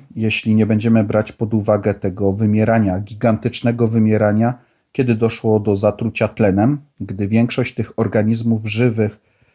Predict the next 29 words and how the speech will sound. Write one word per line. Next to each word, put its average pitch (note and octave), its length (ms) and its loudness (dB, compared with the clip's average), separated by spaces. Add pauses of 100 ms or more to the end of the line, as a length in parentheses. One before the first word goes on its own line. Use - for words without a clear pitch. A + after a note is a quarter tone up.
(220)
będących A#2 640 0
na A2 120 4
Ziemi A2 300 2
była G#2+ 480 2
jednak A2 440 -2
organizmami G#2+ 720 0
beztlenowymi A2 880 0 (400)
i G#3+ 140 0
pojawiły D3 480 0
się C3 260 0
organizmy, A#2 640 0
które G#2 420 -2 (240)
produkowały B2+ 640 0
ten A2+ 200 -2
tlen G#2+ 300 0
w G2+ 80 -8
dużej A#2 360 0
ilości. G#2+ 500 -4 (480)
No D#3+ 140 2
i C#3 200 4 (800)
można A#2 300 0
powiedzieć, A2 380 0
że G#2 160 0
duża D3 380 2
część A2 440 -2
żywych C3 520 -2
istot A2+ 360 -2
na G2+ 120 0
Ziemi F#2+ 400 -2